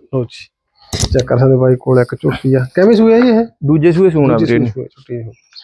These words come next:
Speaker 1: ਹਲੇ ਕੱਚੀ ਆ ਬਾਈ ਕਹਿੰਦਾ। ਠੀਕ ਹੈ ਜੀ, ਹੁਣ ਵੈਸੇ ਪਾ ਦਿੰਦੇ ਆ। ਠੀਕ ਹੈ ਜੀ। ਲਓ ਜੀ, ਕੱਦ ਬਿਲਡ ਸੁੱਖ ਨਾਲ ਕਰਮ ਵਾਲੀ ਦਾ ਵਧੀਆ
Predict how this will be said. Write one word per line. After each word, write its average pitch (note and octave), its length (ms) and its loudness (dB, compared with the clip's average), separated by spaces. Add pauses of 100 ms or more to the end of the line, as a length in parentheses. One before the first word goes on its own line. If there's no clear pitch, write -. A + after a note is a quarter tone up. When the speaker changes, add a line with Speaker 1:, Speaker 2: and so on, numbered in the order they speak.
(260)
Speaker 1:
ਹਲੇ D3+ 100 2
ਕੱਚੀ D#3 340 0
ਆ D#3+ 80 4
ਬਾਈ D3 180 2
ਕਹਿੰਦਾ। D#3 260 2 (600)
ਠੀਕ C3+ 160 -2
ਹੈ C#3+ 60 2
ਜੀ, D3 60 2
ਹੁਣ D3+ 140 4
ਵੈਸੇ D3 180 4
ਪਾ C3+ 220 2
ਦਿੰਦੇ C#3 220 4
ਆ। - 460 -4 (220)
ਠੀਕ F#3 220 0
ਹੈ - 40 4
ਜੀ। F3+ 100 -2 (1400)
ਲਓ B2 120 2
ਜੀ, - 140 -4 (1040)
ਕੱਦ C#3+ 160 0
ਬਿਲਡ D3 300 2 (280)
ਸੁੱਖ C3+ 220 -8
ਨਾਲ C3+ 100 0
ਕਰਮ C3 220 0
ਵਾਲੀ B2+ 200 2
ਦਾ B2+ 140 2
ਵਧੀਆ C#3 240 0